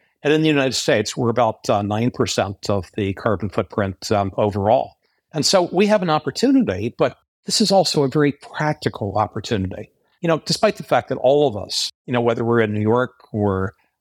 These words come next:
Chicago or even as far south as Florida, we all smelled the smoke of the Canadian wildfires. We all watched, you know, the torrential flooding in Montpelier, Vermont, that, uh, actually, uh, flooded out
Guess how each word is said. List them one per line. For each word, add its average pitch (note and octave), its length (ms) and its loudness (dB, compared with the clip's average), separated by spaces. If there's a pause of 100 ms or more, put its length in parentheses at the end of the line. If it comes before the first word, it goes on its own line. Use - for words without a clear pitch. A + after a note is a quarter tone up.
(160)
Chicago C3 720 0
or G#2+ 320 2
even A#2+ 220 2
as G#2 100 0
far A#2 200 -2
south A#2+ 320 0
as - 100 -6
Florida, C3+ 320 0
we G#2 140 0
all B2+ 120 2
smelled A#2 360 -2
the G#2+ 80 -4
smoke C#3 380 -2
of A2+ 60 -4
the - 60 -20
Canadian A2 400 0
wildfires. G2+ 720 -2
We A2 80 2
all G#2+ 180 4
watched, A2 380 0 (400)
you B2+ 60 -2
know, G2 120 0 (100)
the G#2 100 -4
torrential A2+ 840 0 (120)
flooding C3+ 500 0 (360)
in A#2 100 -2
Montpelier, A#2 560 2
Vermont, A#2 440 0 (140)
that, - 320 -6
uh, G#2 160 2
actually, A2 640 -2
uh, G#2+ 120 2
flooded A2 360 -2
out B2 220 0